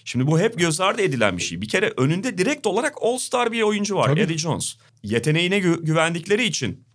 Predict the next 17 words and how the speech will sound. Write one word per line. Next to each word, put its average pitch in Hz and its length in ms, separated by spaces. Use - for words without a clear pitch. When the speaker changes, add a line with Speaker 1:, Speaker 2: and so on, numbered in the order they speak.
Speaker 1:
"Sonraki 151 460
yıllarımızı 165 560
bu 147 100
çocuk 135 340
götürür." 135 420
dedikleri 139 400
için 156 220
onu 107 240
alıyorlar 92 340
ama 202 180
ne 156 140
olursa 208 380
olsun 120 380
önü 127 180
kapalı. 269 500
Speaker 2:
Tabii. - 100
Speaker 1:
Yani 73 260